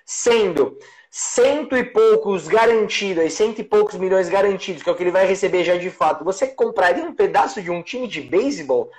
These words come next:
Patrick Mahomes fez exatamente isso, meu mestre. O que que você acha dessa,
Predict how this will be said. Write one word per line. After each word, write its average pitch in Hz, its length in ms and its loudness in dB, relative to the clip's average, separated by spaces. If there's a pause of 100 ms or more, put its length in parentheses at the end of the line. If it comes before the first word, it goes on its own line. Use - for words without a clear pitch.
(400)
Patrick 226 360 0
Mahomes 208 340 2
fez 190 160 0
exatamente 196 720 0
isso, 185 180 -2
meu 165 140 4
mestre. 175 340 -2
O - 40 -12
que - 80 -16
que 226 140 -8
você 202 280 2
acha 180 400 2 (460)
dessa, 170 760 2